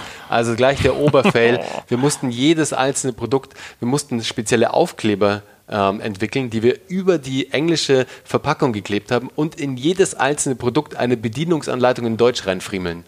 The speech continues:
Speaker 1: Oh Gott. Und das
Speaker 2: Oh.
Speaker 1: bei zwölftausend Stück. Es war gleich mal ein Bombenstart, <laughs> sag ich dir.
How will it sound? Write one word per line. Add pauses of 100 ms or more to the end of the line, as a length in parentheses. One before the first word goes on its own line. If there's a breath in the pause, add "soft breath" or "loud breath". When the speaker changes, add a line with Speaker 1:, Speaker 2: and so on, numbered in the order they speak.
(180)
Speaker 1:
Oh
Gott. (100)
Und
das
Speaker 2:
Oh.
Speaker 1:
bei (300 loud breath)
zwölftausend
Stück. (720 loud breath)
Es
war
gleich
mal
ein
Bombenstart,
<laughs>
sag (100)
ich (100)
dir.